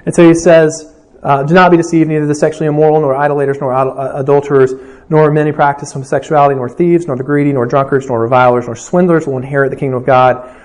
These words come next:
And such were some of you, but you were washed, and you were sanctified, and you were justified in the name of the Lord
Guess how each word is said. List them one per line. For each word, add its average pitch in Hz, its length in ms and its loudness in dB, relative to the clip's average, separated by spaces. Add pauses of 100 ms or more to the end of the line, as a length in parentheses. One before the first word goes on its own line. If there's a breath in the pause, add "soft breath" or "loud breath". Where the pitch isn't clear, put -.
(200 loud breath)
And 147 120 0
such 196 400 2
were 165 120 -2
some 160 180 -2
of 151 160 -4
you, 175 680 -2
but 156 180 0
you 185 220 2
were 226 160 4
washed, 143 500 2
and 165 80 -6
you 151 80 -6
were 139 80 -2
sanctified, 139 640 -2
and 143 140 -8
you 139 80 -4
were 127 100 0
justified 139 580 -2
in 151 120 -4
the 139 80 0
name 143 640 0 (320 loud breath)
of 151 240 2
the 143 180 4
Lord 131 920 2